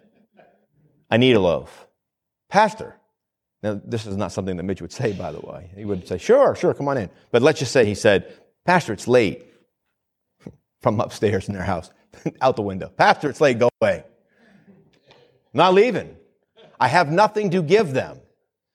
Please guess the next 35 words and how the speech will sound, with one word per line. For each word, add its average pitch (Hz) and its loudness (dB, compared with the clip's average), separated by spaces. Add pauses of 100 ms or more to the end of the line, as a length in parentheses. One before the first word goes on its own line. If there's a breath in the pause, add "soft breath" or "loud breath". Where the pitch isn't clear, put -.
(140)
They 165 0
need 196 2
something. 104 -6 (580)
Come 190 2
down 151 0 (400)
and 117 -8
give 147 4
me 117 -10
something." - -14 (400)
He 151 -4
says, 151 2
if 135 0
you 202 2
would 226 2
do 226 -2
that 147 2
long 170 2
enough, 110 -4 (160 soft breath)
your 135 2
good 135 2
friend 131 0 (280 soft breath)
would 147 -2
come 156 0
down 160 2
and 135 -2
say, 139 4
"You 147 2
know 165 4
what? - 0
Take 165 -2
as 127 -4
much 110 -6
as 85 -6
you 92 -6
need. 67 -14